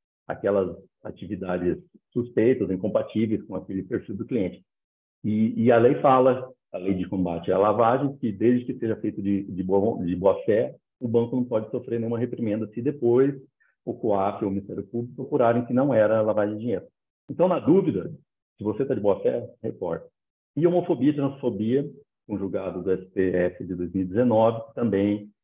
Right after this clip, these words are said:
equiparou ao racismo. Então, esses três pontos são de fundamental importância. Se a gente quiser viver num, num, num ambiente minimamente saudável, empresarialmente falando.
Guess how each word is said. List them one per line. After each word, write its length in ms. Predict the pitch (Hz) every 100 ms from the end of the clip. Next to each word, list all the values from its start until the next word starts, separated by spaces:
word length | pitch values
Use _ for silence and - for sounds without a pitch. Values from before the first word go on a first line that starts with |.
| -
equiparou 800 | - - - 110 92 90 95 95
ao 120 | 98
racismo. 480 | 95 101 101 82 82
Então, 160 | 85 101
esses 200 | 101 104
três 300 | 110 107 107 -
pontos 300 | 107 101 -
são 280 | 101 90 - _ _ _ _ -
de 400 | 90 92 92 -
fundamental 420 | 107 101 98 101
importância. 680 | 95 - 123 - 120 117 - - _ _ _ -
Se 60 |
a 20 | 113
gente 220 | 117 -
quiser 360 | 107 104 98
viver 300 | 98 95 101
num, 280 | 95 101 101 -
num, 300 | 101 95 - -
num 180 | - 98
ambiente 480 | 101 98 101 98 104
minimamente 540 | 98 123 131 107 104
saudável, 680 | 107 98 92 87 92 104 92 - _ _ _ _ _ _ _
empresarialmente 640 | 92 95 95 98 98 95 -
falando. 340 | 101 98 82